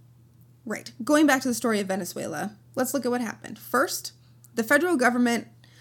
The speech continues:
would need to have control of the country's primary revenue source. In the story of Venezuela,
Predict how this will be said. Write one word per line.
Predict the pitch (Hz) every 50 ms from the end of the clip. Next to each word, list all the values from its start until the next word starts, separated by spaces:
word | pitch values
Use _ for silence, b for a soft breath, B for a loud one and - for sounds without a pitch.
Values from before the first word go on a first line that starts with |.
| b b b
would | b 233 226
need | 247 277 294 294 226
to | 285
have | 262 247 226 240 226 220
control | - 247 214 214 - - 202 196 214 285 330 - -
of | 226 214 196
the | 202
country's | 202 - 233 254 220 220 - 208 220 220 -
primary | - - - 254 214 233 226 214 214 202 190 190
revenue | 185 - 208 160 196 185 - - 175 160
source. | 170 - - - - - - - - - - b b b b b b b b b
In | - 226
the | 226 220
story | - - 220 214 214 226
of | 226
Venezuela, | 208 233 226 226 220 - 185 175 175 180 - 285 285